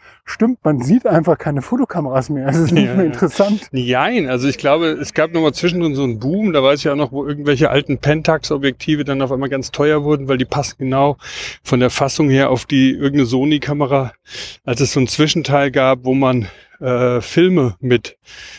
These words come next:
Speaker 2: digitalen Fotokameras gemacht hat, ne? Dann gab's dann immer Versuche, irgendwie eben Audiokopplung herzustellen mit dem Videomaterial, weil natürlich die Audiospur bei so einem, äh,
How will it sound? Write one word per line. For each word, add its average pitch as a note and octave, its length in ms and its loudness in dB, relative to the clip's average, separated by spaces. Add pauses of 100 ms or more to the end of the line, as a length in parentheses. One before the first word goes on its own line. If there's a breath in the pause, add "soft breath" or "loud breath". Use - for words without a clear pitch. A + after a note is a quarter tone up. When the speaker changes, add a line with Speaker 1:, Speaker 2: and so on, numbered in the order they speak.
(120 loud breath)
Speaker 2:
digitalen C#3 600 2
Fotokameras A2 800 -4
gemacht G#2+ 380 -8
hat, G2 140 -8
ne? D3+ 140 -4
Dann D3+ 160 -2
gab's C3 180 -4
dann C3 100 -4
immer B2 120 0
Versuche, C3+ 560 2
irgendwie C3 500 2
eben A#2+ 240 0
Audiokopplung C#3 760 0
herzustellen C3 640 -2
mit B2 120 -4
dem B2 120 -2
Videomaterial, B2 760 0
weil A#2 100 -2
natürlich A#2+ 260 0
die C3 120 2
Audiospur B2+ 580 2
bei A#2+ 180 2
so A#2+ 100 0
einem, A#2+ 360 -2
äh, A#2 360 -4